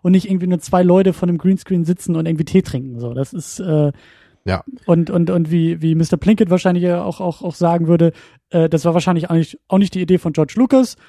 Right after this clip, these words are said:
Speaker 1: und George Lucas hat wahrscheinlich auch heftig dagegen angekämpft, dass der Film so anfängt,
Speaker 2: <laughs>
Speaker 1: äh, aber, äh, ja, er tut es halt doch und das ist,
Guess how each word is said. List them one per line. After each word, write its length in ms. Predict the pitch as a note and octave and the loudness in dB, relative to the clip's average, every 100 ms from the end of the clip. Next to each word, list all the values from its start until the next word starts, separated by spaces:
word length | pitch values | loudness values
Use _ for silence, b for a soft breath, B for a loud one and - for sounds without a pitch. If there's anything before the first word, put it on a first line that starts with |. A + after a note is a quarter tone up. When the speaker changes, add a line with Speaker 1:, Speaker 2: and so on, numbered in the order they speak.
| b | b
Speaker 1:
und 60 | E3+ | -2
George 180 | F3+ - | -2 -2
Lucas 220 | F#3 F#3 | -2 0
hat 120 | F#3 | 0
wahrscheinlich 340 | D#3+ E3+ E3 E3+ | -2 -4 -6 -10
auch 180 | E3 | -6
heftig 280 | G3+ - E3+ | -4 -4 -6
dagegen 420 | F3+ D#3 E3 E3 | -4 -4 -4 -6
angekämpft, 560 | - E3+ E3 - F#3+ G#3+ | -4 -4 0 -2 0 0
dass 160 | - - | 0 0
der 140 | E3 | 0
Film 180 | F3 E3 | 0 0
so 100 | D#3+ | 0
anfängt, 520 | E3 G#3 G3 F3+ F3 B B | 2 2 2 0 -4 B B
Speaker 2:
<laughs> 200 | B D#3 | B -2
Speaker 1:
äh, 340 | F3+ E3+ E3 B B B - | 2 4 2 B B B -6
aber, 560 | F3+ D#3+ D#3 D3 - | 0 2 2 0 -2
äh, 360 | D3+ C#3+ C#3 C3+ - - | -2 -2 -2 -6 -8 -2
ja, 200 | B2+ A#2 _ | -2 -4 _
er 100 | - | -10
tut 160 | F3+ F#3+ | -2 -2
es 100 | E3 | 0
halt 140 | D3+ | -2
doch 200 | F3+ G3 | 0 -2
und 100 | F3+ | -2
das 160 | E3+ F#3 | -4 -2
ist, 120 | A#3+ | -6